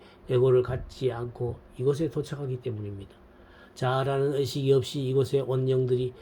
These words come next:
처음으로 존재의 의미를 부여받기 때문이지요." "개성을 지니는 영혼의 창조는 계속되는 것입니까?" "제가 알기에는 그런 것 같습니다." "보통 시작할 때는 별로 할 것도 없고 살기도 쉬운 세계로 가게 됩니다.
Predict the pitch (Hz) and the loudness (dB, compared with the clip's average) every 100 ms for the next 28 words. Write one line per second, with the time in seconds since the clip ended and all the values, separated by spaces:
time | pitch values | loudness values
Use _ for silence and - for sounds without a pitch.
0 | - - 147 135 131 127 123 120 120 123 | -20 -8 0 2 2 2 0 -2 2 2
1 | 120 113 120 117 113 110 107 - 135 139 | 2 -2 -2 -2 -2 -4 -6 -4 -2 -4
2 | 127 135 135 113 110 101 - - - - | -8 -8 -4 -4 -4 -8 -12 -20 -20 -20
3 | - - - - - - - 135 135 139 | -20 -20 -20 -20 -20 -20 -4 0 4 4
4 | 123 135 139 135 135 127 135 135 127 135 | 2 2 4 4 4 4 4 2 0 -2
5 | 131 131 127 123 123 123 - 123 117 113 | 0 2 0 0 -2 -2 -2 -2 -2 -4
6 | 120 113 - 117 - - - - - - | -4 -6 -6 -10 -12 -16 -16 -20 -20 -20
7 | - - - - 120 123 120 117 117 110 | -20 -20 -8 0 2 4 2 0 0 0
8 | 107 - 117 104 - 101 - 107 - - | -4 -4 -4 -4 -6 -8 -10 -14 -16 -20
9 | - - - - - - - - - - | -20 -20 -18 -18 -20 -20 -20 -20 -20 -20
10 | - - - - - - - - - - | -20 -20 -20 -20 -20 -20 -18 -18 -20 -20
11 | - - - - - - - - - - | -20 -20 -20 -20 -20 -20 -20 -20 -20 -20
12 | - - - - - - - - - - | -20 -20 -20 -20 -20 -20 -20 -20 -20 -20
13 | - - - - - - - - 135 131 | -20 -20 -20 -20 -20 -20 -20 -2 0 2
14 | 143 127 143 135 139 131 143 139 131 135 | 0 0 0 0 0 2 2 2 2 4
15 | 143 120 123 139 127 143 131 127 139 127 | 4 2 -2 -4 0 2 2 0 -2 -2
16 | - 143 131 131 127 - 139 131 127 131 | -2 -2 0 2 0 0 0 2 0 2
17 | 127 123 120 127 120 117 113 107 - | 2 2 0 -2 -2 -2 -4 -6 -12